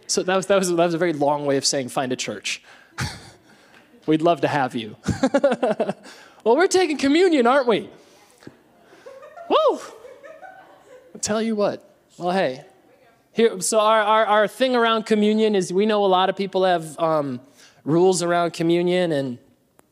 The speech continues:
I can respect that. Um, but here, basically, the only rule is if you're a follower of Jesus.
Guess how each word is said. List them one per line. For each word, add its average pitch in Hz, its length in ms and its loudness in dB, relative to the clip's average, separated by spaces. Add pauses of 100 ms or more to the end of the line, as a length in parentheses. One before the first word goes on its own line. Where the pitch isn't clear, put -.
(100)
I 160 100 -6
can 160 160 -4
respect 180 520 -2
that. 147 360 0 (300)
Um, 131 640 -4
but 147 140 -2
here, 175 680 0
basically, 170 520 0
the 170 120 2
only 180 280 2
rule 160 420 2
is 135 220 0
if 139 160 -6
you're 143 160 0
a 135 60 -2
follower 135 460 -4
of 120 100 -8
Jesus. 120 420 -8